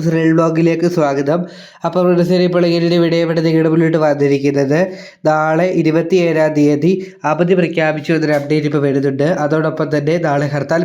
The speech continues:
പ്രഖ്യാപിച്ചു എന്നൊരു അപ്ഡേറ്റും ഉണ്ട്. അപ്പോൾ എല്ലാ കാര്യങ്ങളും നോക്കാൻ നേരെ വീഡിയോയിലോട്ട് പോകാം. ആദ്യമായിട്ടാണ് എൻ്റെ ചാനൽ കാണുന്നതെങ്കിൽ ഒന്ന് സബ്സ്ക്രൈബ് ചെയ്യുക. തീരദേശ ഹർത്താൽ പ്രഖ്യാപിച്ച് മത്സ്യത്തൊഴിലാളി കോർഡിനേഷൻ സമിതി. മണൽ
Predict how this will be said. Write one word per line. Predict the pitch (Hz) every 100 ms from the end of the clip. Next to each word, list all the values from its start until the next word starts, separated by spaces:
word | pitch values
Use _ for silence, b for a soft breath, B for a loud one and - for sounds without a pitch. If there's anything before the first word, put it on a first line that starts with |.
| 165
പ്രഖ്യാപിച്ചു | 156 147 143 143 147
എന്നൊരു | 143 135
അപ്ഡേറ്റും | 139 139 139 135
ഉണ്ട്. | 139 196 B B B 143
അപ്പോൾ | 143 151
എല്ലാ | 180 180
കാര്യങ്ങളും | 165 165 160
നോക്കാൻ | 151 170 160
നേരെ | 156 175 170
വീഡിയോയിലോട്ട് | 156 147 135 127
പോകാം. | 110 101 - _ _ 135
ആദ്യമായിട്ടാണ് | 135 156 165 180 185 180 165
എൻ്റെ | 156 160
ചാനൽ | 160 151 147
കാണുന്നതെങ്കിൽ | 147 143 143 143 160 175 143
ഒന്ന് | 156 156
സബ്സ്ക്രൈബ് | 139 - 151 147 147
ചെയ്യുക. | 131 110 101 - b b _ _ _ _ _ _ _ _ _ _ _ _ _ _ _ _ _ 165
തീരദേശ | 160 165 170 175 196 175
ഹർത്താൽ | 156 170 170 170
പ്രഖ്യാപിച്ച് | 160 - 151 147 143 - 175 208 - - _ _ -
മത്സ്യത്തൊഴിലാളി | 151 151 151 190 175 175 156 151 147 151 160 202 - - 151
കോർഡിനേഷൻ | 143 147 151 151 147 180 175
സമിതി. | 156 135 131 120 117 B B B B 156
മണൽ | 151 156 175